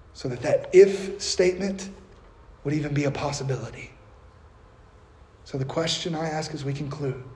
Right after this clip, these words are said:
have you been raised with Christ? Do you have faith that he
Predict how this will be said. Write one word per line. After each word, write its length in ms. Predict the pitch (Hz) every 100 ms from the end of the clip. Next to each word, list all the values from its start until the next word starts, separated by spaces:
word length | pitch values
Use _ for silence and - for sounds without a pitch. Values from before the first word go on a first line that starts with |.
| - - - - - - - - - - - - - - - - - -
have 300 | - 151 131
you 180 | 110 101 - - -
been 180 | 107 107
raised 500 | 113 107 104 - -
with 120 | -
Christ? 600 | - 127 - - - - - - - - - - - - - - - - - - - - - - - - -
Do 100 | 127
you 60 |
have 100 | 120
faith 600 | - 147 139 - - - - - -
that 100 | 120
he 400 | - 160 131 -